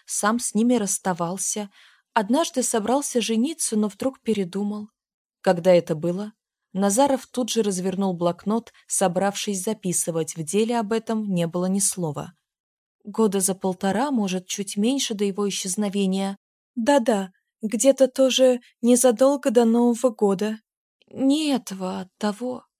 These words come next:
Седая морщинистая женщина махнула ладонью куда-то себе за спину.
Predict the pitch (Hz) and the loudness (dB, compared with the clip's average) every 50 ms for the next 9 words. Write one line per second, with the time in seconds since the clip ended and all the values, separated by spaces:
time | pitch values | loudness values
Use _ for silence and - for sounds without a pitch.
0 | _ _ _ _ - - - 196 180 170 185 185 185 180 180 180 185 - - 196 | _ _ _ _ -6 -2 0 0 4 4 4 6 6 4 2 2 0 0 0 0
1 | 185 180 175 - - 190 185 185 180 214 233 226 214 - - 175 180 175 180 185 | 0 -2 -2 -4 -2 0 0 0 2 0 0 0 -2 -4 -4 -2 -2 0 0 -2
2 | 180 - - 196 196 185 180 180 175 180 180 170 202 226 233 220 208 214 214 208 | -4 -4 -4 -4 -2 0 0 0 0 0 0 0 0 0 0 0 -2 -2 -6 -6
3 | - - - _ _ - 185 170 202 233 226 - 208 - - 180 160 202 202 185 | -10 -20 -20 _ _ -4 -2 0 0 -2 -2 -4 -6 -4 -6 -4 -2 -2 -2 -2
4 | 170 170 165 160 - - - 175 165 165 165 170 175 | -2 -2 -2 -2 -4 -6 -6 -6 -6 -6 -8 -10 -14